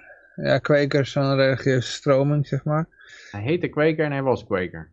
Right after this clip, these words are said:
Speaker 1: Ja, hij heette Bert Quaker. Bert Quaker. Ja, dat is zijn nickname op, eh, op het internet.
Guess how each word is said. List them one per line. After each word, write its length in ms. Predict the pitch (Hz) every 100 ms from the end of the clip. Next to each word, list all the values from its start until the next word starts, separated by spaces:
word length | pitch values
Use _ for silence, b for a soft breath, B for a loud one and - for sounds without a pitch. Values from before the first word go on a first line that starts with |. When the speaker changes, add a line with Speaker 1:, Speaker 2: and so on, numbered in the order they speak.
| _
Speaker 1:
Ja, 120 | -
hij 80 | 156
heette 260 | 175 185 160
Bert 260 | 175 -
Quaker. 580 | - 143 135 117 117 110 -
Bert 340 | 143 127 135 -
Quaker. 500 | - 117 117 110 110 _ _ _ _
Ja, 160 | 147
dat 80 | 151
is 160 | 156 -
zijn 280 | 185 175 170
nickname 560 | 175 160 170 165 160
op, 200 | 156 -
eh, 200 | 147 139
op 140 | 135 -
het 120 | -
internet. 600 | 131 127 120 117 117